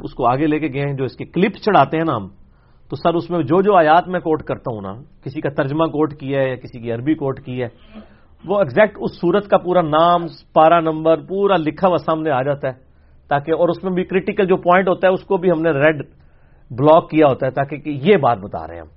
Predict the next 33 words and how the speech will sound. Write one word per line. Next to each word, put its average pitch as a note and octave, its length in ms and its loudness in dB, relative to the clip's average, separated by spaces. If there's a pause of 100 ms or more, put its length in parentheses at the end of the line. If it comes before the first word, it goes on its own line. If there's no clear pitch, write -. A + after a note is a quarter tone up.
(600)
یہ F#3 200 2
چیز F#3+ 200 0
اس D3 100 -2
میں F3 120 0
ہائی C3 120 0
لائٹ A#2+ 180 -4
کرنا F#2 280 -12
چاہ E2 220 -18
رہے - 60 -20
ہیں۔ - 80 -20 (1000)
تو E3 120 -4
یہ G3+ 560 0
اللہ F3 240 2
کے F3+ 140 -2
فضل E3+ 300 -4
سے، F3 340 -4 (880)
یعنی، D#3+ 240 -4
یہ D#3+ 100 -2
کام D#3+ 280 2
ہو C#3 140 0
رہا D#3+ 80 2
ہے E3+ 60 0 (760)
اور C#3 280 0 (1200)
بڑا C#3+ 140 2
مشکل D3 320 -2
کام A2 280 -6
ہے۔ A2 180 -16 (500)
ایک D3+ 240 -2
کلپ E3 220 0
کو F3 120 -4
بنانے D3+ 360 -2
کے D#3+ 120 -6
لیے D#3 440 0